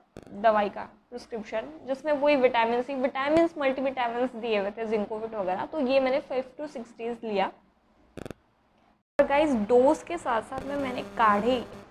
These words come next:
जो आयुर्वेदिक, जो हमारी इतने साल से जो हमा-, हमने फॉलो किया है अपने दादियों से, बुज़ुर्गों से,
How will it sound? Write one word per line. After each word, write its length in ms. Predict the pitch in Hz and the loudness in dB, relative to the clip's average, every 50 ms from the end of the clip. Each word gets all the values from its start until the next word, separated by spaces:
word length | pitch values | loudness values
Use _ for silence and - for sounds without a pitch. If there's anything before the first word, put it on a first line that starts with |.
| - | -14
जो 420 | 226 208 220 269 285 302 311 - - - - - - - - | -10 -2 2 6 8 8 8 8 6 2 -14 -20 -20 -10 -2
आयुर्वेदिक, 760 | - 226 220 226 240 247 254 269 262 247 240 214 240 262 247 - - - - - - - - - | 2 2 2 4 2 -2 0 2 2 2 2 2 0 -4 -4 -6 -12 -18 -20 -20 -20 -20 -16 -10
जो 160 | 208 233 269 | -2 2 2
हमारी 520 | 277 254 262 240 233 233 226 226 247 262 269 | 2 2 0 0 2 4 4 4 2 0 -2
इतने 440 | - 269 269 - 277 269 277 302 330 | -2 -2 -4 -2 2 6 6 6 6
साल 260 | 349 311 285 262 262 | 6 4 4 4 4
से 120 | - 302 | 0 -2
जो 180 | 262 285 311 320 | 2 4 4 4
हमा-, 380 | 311 285 240 240 247 233 220 | 4 4 0 0 -2 -2 -2
हमने 500 | - - 240 240 233 247 262 277 294 277 | -4 -4 -4 -2 0 4 6 6 6 6
फॉलो 480 | 269 - - - - 247 220 220 240 277 | 4 0 -6 -2 2 2 4 6 6 4
किया 260 | 262 - 247 226 220 220 | 4 2 2 2 4 4
है 80 | 214 | 2
अपने 180 | - - 226 226 | 0 -2 -2 2
दादियों 540 | 202 196 196 190 190 185 214 220 214 214 214 | 4 6 6 6 6 4 2 4 4 2 2
से, 180 | - 220 214 | 0 -4 -4
बुज़ुर्गों 640 | 208 196 196 196 190 196 226 226 226 214 214 220 220 | -4 -2 -2 -2 0 4 6 6 6 6 2 0 0
से, 340 | 220 - 220 214 202 208 | -2 -6 -8 -8 -8 -8